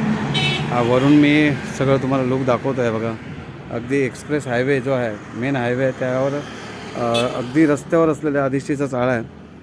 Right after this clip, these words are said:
नमस्कार मित्रांनो, होय महाराजा ब्लॉग या YouTube चॅनलवर आपल्या सर्वांचं स्वागत आहे. जय शिवराय, जय शंभूराजे.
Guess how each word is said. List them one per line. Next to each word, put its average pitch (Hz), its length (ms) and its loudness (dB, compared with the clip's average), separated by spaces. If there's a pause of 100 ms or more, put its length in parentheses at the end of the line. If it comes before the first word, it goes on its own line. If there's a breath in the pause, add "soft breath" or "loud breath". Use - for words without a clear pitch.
(720)
नमस्कार 156 480 0
मित्रांनो, 160 360 0
होय 143 140 2
महाराजा 143 280 -2
ब्लॉग 139 300 -2
या 127 80 -4
YouTube 131 340 -8
चॅनलवर 123 280 -6
आपल्या 120 200 -10
सर्वांचं 120 300 -10
स्वागत 110 320 -8
आहे. - 420 -10 (120)
जय 120 160 -4
शिवराय, 127 440 -6 (300)
जय 123 140 -4
शंभूराजे. 117 480 -8